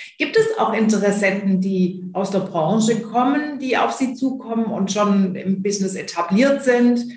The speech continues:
Ähm, da könnte ich mir vorstellen,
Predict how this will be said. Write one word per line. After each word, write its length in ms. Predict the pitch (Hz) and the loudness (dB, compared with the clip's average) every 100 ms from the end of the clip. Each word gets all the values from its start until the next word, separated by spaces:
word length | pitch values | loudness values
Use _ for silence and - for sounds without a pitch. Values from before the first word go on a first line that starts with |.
| - - _ | -18 -20 _
Ähm, 840 | 202 196 196 190 196 196 196 - _ | 0 2 4 2 0 -4 -10 -16 _
da 200 | - - - - - - | -10 -10 -12 -18 -20 -2
könnte 220 | 220 214 | 2 4
ich 80 | 226 | 6
mir 140 | 240 | 4
vorstellen, 1080 | 233 220 262 - 262 240 240 240 214 - - | 4 2 0 0 2 4 4 4 0 -4 -8